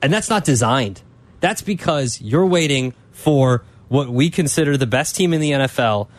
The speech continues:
that has the number seven defense in the N F L, according to D V O A, drink, that they're going, that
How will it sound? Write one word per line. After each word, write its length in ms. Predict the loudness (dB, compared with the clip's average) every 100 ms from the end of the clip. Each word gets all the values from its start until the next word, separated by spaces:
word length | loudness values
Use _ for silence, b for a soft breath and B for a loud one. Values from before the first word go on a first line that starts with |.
| b b
that 120 | -2
has 300 | 0 -2 -2
the 320 | 0 0 0
number 640 | 0 2 2 2 2 0 -6 -18
seven 540 | -8 -4 -2 0 0 0
defense 640 | 0 0 0 0 -2 -6 0
in 100 | 2
the 140 | 4
N 80 | 2
F 160 | 0 0
L, 200 | 0 -2
according 260 | -4 -2 -2
to 80 | 0
D 140 | 0
V 120 | 0
O 100 | 0
A, 120 | 0 -6 -8
drink, 320 | -4 -4 -6 B B B B B B B -4
that 380 | 0 0 -2 -8 -20 _ -20 -20 -20 -20 -14
they're 400 | -6 0 0 0
going, 320 | 0 0 0 -2
that 220 | -4